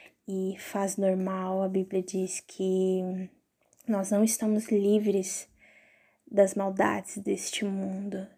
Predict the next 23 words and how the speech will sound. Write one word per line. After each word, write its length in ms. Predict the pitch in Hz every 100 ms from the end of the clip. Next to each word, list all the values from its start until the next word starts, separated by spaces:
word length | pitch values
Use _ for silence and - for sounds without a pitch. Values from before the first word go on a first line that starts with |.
| - - _ _ _ _ _ _ -
Nós 440 | 208 202 196 -
não 220 | 190 196 220
estamos 640 | 226 - 214 196 - -
livres 500 | 196 190 190 190 -
disso, 380 | 208 202 202 196
mas 260 | 190 -
para 340 | - - 196 196
nós 240 | 196 196
termos 320 | - 214 220
bom 320 | 220 208 220
ânimo, 360 | 240 269 277 277
porque 320 | 262 233 240
Jesus 440 | 226 214 214 247 233
venceu 540 | 240 226 - 240 240
o 60 | 226
mundo, 400 | 196 190 190 190
então 320 | 196 208 202
nele 880 | 214 214 202 196 202 220 269 392 - - - -
nós 160 | 196 196
podemos 380 | 220 208 247 233
encontrar 580 | 226 226 226 202 202
a 60 | 196
paz 960 | 196 - - 202 196 196 202 - -